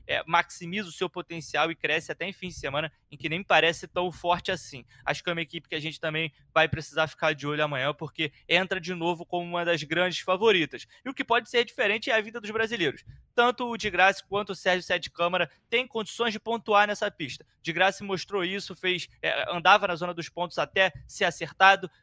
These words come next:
O mid-, o Sérgio Sete Câmara largou lá na frente e também esteve em condição de pontuar durante boa parte da prova. Então, se esses pilotos, se os dois brasileiros conseguirem se manter longe de problemas amanhã,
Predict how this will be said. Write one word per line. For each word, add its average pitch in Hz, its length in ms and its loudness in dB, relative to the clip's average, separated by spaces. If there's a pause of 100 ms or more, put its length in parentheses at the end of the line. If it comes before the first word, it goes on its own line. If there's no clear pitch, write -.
O 170 100 -4
mid-, 185 240 -6
o 156 400 -6
Sérgio 190 220 0
Sete 185 180 -6
Câmara 185 300 0
largou 170 340 0
lá 220 100 2
na 185 120 0
frente 185 500 -4 (140)
e 175 60 -6
também 180 380 -2
esteve 180 320 -6
em 175 40 -14
condição 185 400 -10
de 165 100 -14
pontuar 165 480 2 (140)
durante 170 300 -4
boa 180 300 4
parte 175 320 0
da 165 100 -2
prova. 160 340 -2 (260)
Então, 165 380 -2 (100)
se - 140 -4
esses 208 180 0
pilotos, 190 540 -4 (100)
se - 100 -12
os 165 80 -6
dois 208 140 2
brasileiros 196 380 -4
conseguirem 202 480 -12
se - 120 -16
manter 214 280 -6
longe 254 360 -2
de 254 100 -8
problemas 202 520 -2
amanhã, 180 380 2